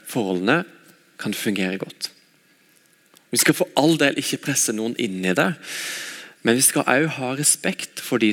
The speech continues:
som ønsker dette og velger dette her. Og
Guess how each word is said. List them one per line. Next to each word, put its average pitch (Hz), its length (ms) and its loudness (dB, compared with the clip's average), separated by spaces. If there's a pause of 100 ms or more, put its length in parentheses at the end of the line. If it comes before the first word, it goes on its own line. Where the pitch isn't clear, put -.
som 120 380 0 (260)
ønsker 123 400 0
dette 143 220 -2
og 110 80 -2
velger 101 400 2
dette 104 240 -6
her. 95 160 -8 (4000)
Og - 80 -2